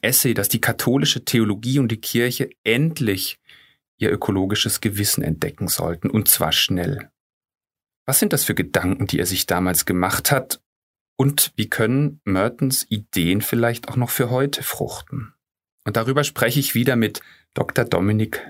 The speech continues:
Lotens. Er ist Leiter des Center for Dialogue am Riedberg in Frankfurt, wo es um den Dialog zwischen Spiritualität und Naturwissenschaften geht. Und Dominik ist ein echter Merton-Kenner und Merton-Leser. Und er hat sogar ein Buch über ihn geschrieben. Dominik,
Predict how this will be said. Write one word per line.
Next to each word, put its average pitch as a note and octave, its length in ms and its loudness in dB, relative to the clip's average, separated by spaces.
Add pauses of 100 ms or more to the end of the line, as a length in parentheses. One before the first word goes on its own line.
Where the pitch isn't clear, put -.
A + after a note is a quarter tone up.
(100)
Lotens. F#2+ 640 0
Er D#2+ 140 2
ist - 160 0
Leiter F2+ 360 2
des - 200 0
Center G2+ 260 0
for F2 140 0
Dialogue C3+ 520 0
am F2+ 140 0
Riedberg A2+ 400 -2
in - 80 -2
Frankfurt, C3 800 0 (1000)
wo A#2 180 2
es - 320 0
um C3+ 180 0
den C#3 160 2
Dialog G#2+ 600 0
zwischen G#2+ 260 2
Spiritualität F#2 1080 0
und - 80 0
Naturwissenschaften - 1040 -2
geht. A2+ 420 0 (640)
Und B2 160 -2
Dominik D#3+ 340 2
ist - 160 0
ein G#2+ 220 -2
echter G#2 340 2
Merton-Kenner B2 840 0
und - 420 -2
Merton-Leser. G2+ 880 0
Und - 200 -4
er B2 120 2
hat B2+ 140 0
sogar B2 440 0
ein A#2 180 -2
Buch A#2 200 -2
über - 200 -4
ihn - 100 -8
geschrieben. - 540 -4
Dominik, F#2 500 0